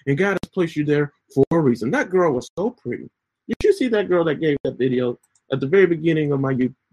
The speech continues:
this, this video? This girl right here. She is very pretty. Oh, is this her Instagram page? Yeah, she looks how pretty she is. Oh, she's so cute.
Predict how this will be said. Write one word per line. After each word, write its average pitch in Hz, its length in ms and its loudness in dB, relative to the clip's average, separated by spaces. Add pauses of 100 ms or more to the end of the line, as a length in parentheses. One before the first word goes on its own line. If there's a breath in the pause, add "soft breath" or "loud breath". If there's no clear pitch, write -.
this, - 260 2
this 127 340 -2
video? 127 140 0 (120)
This 269 140 2
girl 185 240 6
right 143 320 0
here. 92 280 -4 (380)
She 277 260 4
is 165 160 2
very 151 360 2
pretty. 92 380 -10 (920)
Oh, 381 220 4 (100)
is - 60 -4
this 381 140 4
her 370 240 4 (200)
Instagram 370 440 -2
page? 381 220 2
Yeah, 453 460 2
she - 140 -10
looks 571 100 -8 (480)
how 427 100 0
pretty 226 300 0
she - 160 -2
is. 381 140 2
Oh, 415 380 -4
she's 466 100 -12
so 381 180 0 (160)
cute. 381 280 4